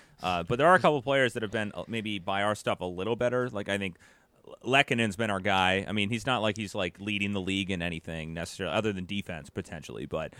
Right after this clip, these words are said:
um, I mean, Toffoli's been kind of like a top, you know, three to five player on Montreal this season. I think that a little bit of this is just kind of,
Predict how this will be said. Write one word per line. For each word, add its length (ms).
um, 380
I 80
mean, 100
Toffoli's 400
been 160
kind 180
of 80
like 140
a 40
top, 360
you 80
know, 160
three 240
to 80
five 320
player 380
on 100
Montreal 380
this 120
season. 320
I 120
think 220
that 140
a 80
little 240
bit 120
of 100
this 220
is 260
just 240
kind 180
of, 140